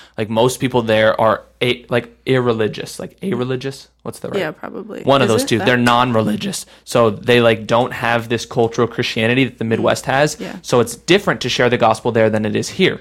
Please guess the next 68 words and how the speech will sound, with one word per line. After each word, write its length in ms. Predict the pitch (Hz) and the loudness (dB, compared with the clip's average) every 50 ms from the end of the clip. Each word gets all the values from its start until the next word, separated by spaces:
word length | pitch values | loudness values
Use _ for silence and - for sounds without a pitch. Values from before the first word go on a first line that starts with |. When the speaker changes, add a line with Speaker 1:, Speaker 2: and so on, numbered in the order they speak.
| - _ - | -10 _ -12
Speaker 2:
Yeah. 240 | - - - - 180 _ | -12 -10 -10 -12 -8 _
Speaker 1:
But 120 | - 127 113 | 0 2 2
when 120 | 123 123 | 2 2
we 80 | 123 117 | 2 0
share 160 | - - 127 | 0 0 0
the 80 | 117 113 | 2 2
gospel 340 | 113 110 104 - - 113 104 | 2 2 2 0 -2 -6 -6
here, 340 | - - - 196 190 156 | -6 -4 0 2 2 2
there's 180 | 120 117 113 107 | 2 2 2 2
a 60 | 120 | 2
lot 220 | 117 117 113 113 117 | 2 2 4 2 2
of 60 | 113 - | 0 -2
people 320 | - 120 - - 120 113 | -6 -6 -2 -2 -2 0
who 160 | 117 123 113 | 0 2 4
are 140 | 110 107 104 | 4 2 2
culturally 580 | - - - - 135 139 139 - 147 135 117 107 | -2 -6 -4 -2 0 0 0 0 -2 0 0 0
Christian. 380 | - - 117 110 - - 117 | -2 -2 -2 -2 -2 -4 -4
They've 140 | 110 107 107 | -4 -2 -2
attended 480 | 110 104 - - 131 127 127 123 117 - | -4 -4 -4 -4 -4 -2 -2 -2 -4 -4
church 280 | - - 120 113 - - | -4 -4 -4 -4 -4 -6
growing 320 | - 117 110 113 110 107 | -4 -2 -2 -2 0 0
up, 180 | 110 110 113 117 | 2 0 0 0
Speaker 2:
Mm-hmm. 100 | - 117 | 0 0
Speaker 1:
or 220 | 117 107 104 - - - - - - _ | 0 0 -2 -4 -8 -16 -20 -20 -20 _
so 140 | - - | -2 0
when 160 | 123 123 123 120 | 0 2 2 0
you 80 | 113 | -2
come 220 | 117 - 135 135 135 | -2 0 0 0 0
and 60 | 123 | 0
you're 100 | 117 110 | 0 -2
like, 100 | 113 - | -2 -2
"Hey, 180 | - 127 120 120 | 0 0 2 2
do 60 | 117 | 2
you 60 | 117 110 | 2 0
have 100 | 110 - | -2 -4
a 20 | |
faith? 460 | - - - 131 131 123 120 120 - - | -8 -4 0 2 2 2 2 0 -4 -6
Do 80 | 110 107 | -2 0
you, 100 | 110 110 | 0 0
are 180 | - 113 110 | 0 0 -2
you 120 | 110 104 107 | 0 0 -2
a 40 | |
Christian?" 460 | 104 - - 143 - - - 104 107 104 - - - _ _ - | -2 0 0 0 0 0 -2 -4 -6 -8 -12 -18 -20 _ _ -2
Their 100 | 113 110 | 0 0
answer 280 | 117 147 143 - 123 117 | 0 0 0 -2 -4 -4
is 140 | 104 - 120 | -4 -2 0
yes. 400 | 117 123 123 107 98 - - - | 2 2 2 2 2 -2 -6 -6
But 180 | - 113 107 | -6 -4 -4
if 160 | 113 113 - - | -4 -6 -6 -6
you 80 | 110 | -4
were 100 | 110 113 | -4 -4
to 80 | 110 107 | -4 -4
take 380 | - - - 151 156 156 - | -6 -6 -6 -6 -6 -6 -8
some 140 | - - 123 | -10 -8 -8
more 180 | 117 110 107 107 | -6 -6 -6 -6
d-, 140 | - - 98 - - | -8 -10 -14 -8 -4
deep 240 | 131 131 135 - | -2 -2 -2 -2
dive, 340 | - 110 104 104 104 104 - - - - - 240 208 | -2 0 0 0 0 -2 -4 -8 -18 -16 -12 -8 -6
it's 220 | 202 202 185 185 185 | -6 -6 -6 -8 -8
Speaker 2:
Mm-hmm. 280 | 185 110 113 113 113 - - - | -8 -6 -4 -4 -4 -6 -8 -10
Speaker 1:
n-, 140 | - - 107 | -12 -6 -4
they're 180 | 113 107 104 85 | -2 -2 -2 -2
really, 380 | 104 113 131 143 135 123 117 110 | -2 0 2 2 4 2 0 -2
it's 160 | - - - | -2 -8 -10
no. 240 | 113 104 95 - - - | -10 -8 -8 -6 -6 -6
They're 100 | 120 117 | -4 -2
not 180 | 113 107 | -2 -2
Speaker 2:
Yeah. 40 | - | -2